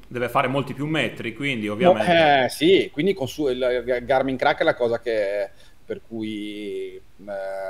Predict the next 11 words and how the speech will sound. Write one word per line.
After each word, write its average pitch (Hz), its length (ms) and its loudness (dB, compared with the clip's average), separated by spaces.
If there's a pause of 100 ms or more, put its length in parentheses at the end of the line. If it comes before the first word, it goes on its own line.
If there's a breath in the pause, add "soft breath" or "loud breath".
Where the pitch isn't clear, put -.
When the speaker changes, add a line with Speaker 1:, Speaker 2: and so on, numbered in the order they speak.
(140)
Speaker 2:
sicuramente 107 640 -8
vincente 123 680 -2
è 95 240 -6
il 95 80 -12
consumo 95 400 -14
della 92 220 -8 (100)
Speaker 1:
Sono 127 140 -6
i 123 40 -2
Speaker 2:
batteria. 120 200 -6
Speaker 1:
consumi. 95 460 -10
Speaker 2:
Sì. - 440 -20